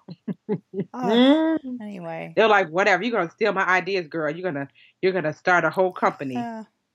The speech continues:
Speaker 1: I will say some things that I've learned having to, 'cause I, I come, I usually do it at work. I mean, sorry, a-,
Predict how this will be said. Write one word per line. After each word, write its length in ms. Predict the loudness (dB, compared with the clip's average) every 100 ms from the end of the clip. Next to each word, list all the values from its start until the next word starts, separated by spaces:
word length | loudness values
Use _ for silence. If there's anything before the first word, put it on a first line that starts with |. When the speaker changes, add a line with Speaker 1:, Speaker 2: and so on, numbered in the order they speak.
| _ _ _ _ _ -6
Speaker 1:
I 120 | -2
will 160 | 2 2
say 300 | 6 6 6
some 220 | 2 -2
things 200 | -2 0
that 100 | 2
I've 160 | 2 0
learned 420 | -4 -6 -6 -12 -18 -12
having 400 | -6 -4 -6 -8
to, 240 | -8 -8 -8
'cause 160 | -4
I, 160 | -4 -2
I 120 | -4 -4
come, 260 | -6 -8 -4
I 80 |
usually 340 | -4 -4 -4 -4
do 200 | -2 -2
it 80 | -2
at 140 | -4
work. 320 | -4 -4 -6 -8
I 40 |
mean, 140 | -10 -8
sorry, 240 | -6 -4
a-, 140 | -4